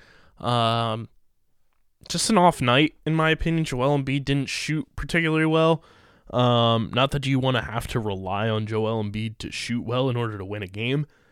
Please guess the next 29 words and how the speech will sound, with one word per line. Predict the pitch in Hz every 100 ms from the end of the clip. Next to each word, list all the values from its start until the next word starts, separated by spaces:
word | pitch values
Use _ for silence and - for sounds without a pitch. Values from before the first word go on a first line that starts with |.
| _ _
Ben | - 156
Simmons | 151 175 170 160
was | 160
back | - 147 151 - - - _ -
in | 147
this | 151 147 -
one. | 151 143 143
He | 127 - 147
looked | 143 139 - - _ _ -
really | 107 147 143
good, | 151 151
twenty-eight, | - 151 147 143 143 131
nine, | 127 131
and | 131
five | - 127 131 139
in | 131
his | 135 147
game, | 143 156
first | - 143 139
game | 147 143
back. | 135 139 - - - _
Joel | - 151 196
Embiid | 170 196
still | - 165
put | -
up | 147
twenty-five | - - 143 143 143 143
and | 135 123
seventeen. | - 135 123 113 - 139 147